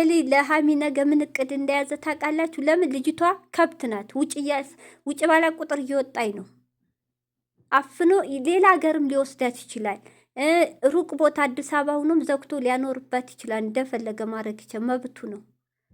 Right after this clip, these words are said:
ያን ሳሚ አስበሽዋ? ሴት ልጅ እኮ ነሽ። አጉል አወኩ አወኩ ሲሏት የባሏ ምንድን አጠበች ይባላል። በጣም አወኩ ጀግና በይ አትምሰይ። ሴት ልጅ ነሽ እንዴ?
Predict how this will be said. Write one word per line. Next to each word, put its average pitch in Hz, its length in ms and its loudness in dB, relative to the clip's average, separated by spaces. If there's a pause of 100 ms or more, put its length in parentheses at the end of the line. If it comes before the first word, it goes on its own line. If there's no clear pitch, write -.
(420)
ያን 339 300 6
ሳሚ 294 340 0
አስበሽዋ? 311 580 0
ሴት 392 320 0
ልጅ 370 200 2
እኮ 320 160 -2 (100)
ነሽ። 262 220 2 (680)
አጉል 339 340 6 (260)
አወኩ 320 440 2
አወኩ 339 340 2
ሲሏት 415 560 0
የባሏ 330 380 0
ምንድን 262 320 -4
አጠበች 240 480 -6
ይባላል። 196 480 -10 (140)
በጣም 440 600 2
አወኩ 349 380 2 (100)
ጀግና 320 340 0 (120)
በይ 294 160 0
አትምሰይ። 240 520 -6
ሴት 330 260 -2
ልጅ 320 220 2
ነሽ 202 200 -10 (920)
እንዴ? 233 160 -4